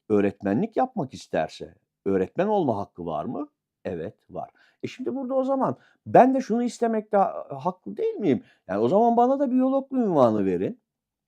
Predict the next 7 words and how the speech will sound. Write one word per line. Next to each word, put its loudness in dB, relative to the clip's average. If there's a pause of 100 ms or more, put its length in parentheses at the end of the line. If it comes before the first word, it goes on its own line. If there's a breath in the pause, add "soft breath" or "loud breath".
Ben 2
de 4
bunu 0
istiyorum. 2 (320)
Böyle 2
bir, 0 (420 soft breath)
e, 0